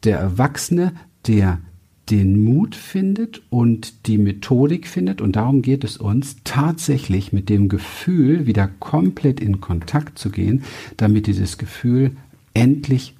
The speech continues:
fließen darf. Und das ist das, worum's, worum's uns da geht. Dass du das für dich verstehst,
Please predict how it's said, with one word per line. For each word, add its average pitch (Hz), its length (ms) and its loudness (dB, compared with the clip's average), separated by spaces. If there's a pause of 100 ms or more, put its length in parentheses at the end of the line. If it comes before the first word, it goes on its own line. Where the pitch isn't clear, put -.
fließen 107 420 -4
darf. - 340 -10 (320)
Und 95 140 0
das 160 140 2
ist 170 180 -2
das, 160 220 0
worum's, 127 540 0 (100)
worum's 123 280 2
uns 131 200 -2
da 123 140 4
geht. 120 320 -2 (840)
Dass 98 180 -2
du 104 100 -4
das 127 360 -2 (380)
für 110 100 -2
dich 151 320 0 (200)
verstehst, - 720 0